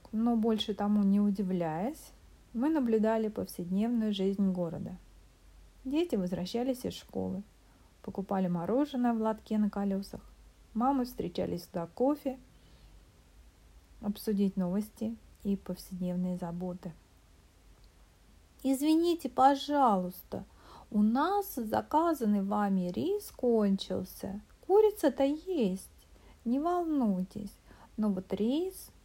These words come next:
но мы можем заменить его на фуфу, пожалуйста», сообщила официантка. Это после сорока минут ожидания. Они обнаружили такие, что риса у них нет.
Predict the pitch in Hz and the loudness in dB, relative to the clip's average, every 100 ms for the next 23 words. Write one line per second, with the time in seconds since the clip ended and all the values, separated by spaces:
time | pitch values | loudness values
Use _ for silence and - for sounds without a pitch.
0 | _ - _ - - - - 226 240 247 | _ -20 _ -20 -20 -20 -10 -2 2 4
1 | 247 233 226 294 349 277 214 208 202 180 | 4 4 6 4 4 4 4 4 4 4
2 | 214 269 302 240 190 220 247 214 226 277 | 2 0 -2 -2 0 -2 -2 0 0 2
3 | 330 330 - 208 202 214 - - - 320 | 0 -2 -2 0 0 -2 -8 -20 -12 -6
4 | 311 226 175 175 175 - - 190 - - | -2 -2 -2 -4 -8 -12 -12 -12 -14 -20
5 | - - - - - - - - - - | -20 -20 -20 -20 -20 -20 -20 -20 -20 -20
6 | - - - - 208 202 - 214 202 220 | -20 -20 -20 -4 -4 -2 -2 0 0 -2
7 | 214 226 190 190 - 185 - - - - | -6 -4 -4 -4 -6 -14 -16 -20 -20 -8
8 | 214 226 - 220 214 208 196 - - 208 | -2 -2 0 2 2 2 0 -4 -10 -6
9 | 190 - 175 185 180 196 185 180 175 180 | -6 -6 -8 -6 -6 -2 0 0 -2 -4
10 | 190 214 226 180 160 160 - - - - | -4 -2 -2 -2 -4 -6 -10 -20 -20 -20
11 | - - 190 190 185 190 196 254 277 214 | -20 -4 0 2 0 0 0 0 0 0
12 | 185 180 175 180 180 - 196 214 202 170 | -2 -4 -8 -6 -6 -4 -2 -2 -4 -2
13 | 180 196 - 190 156 | 0 0 0 -2 -2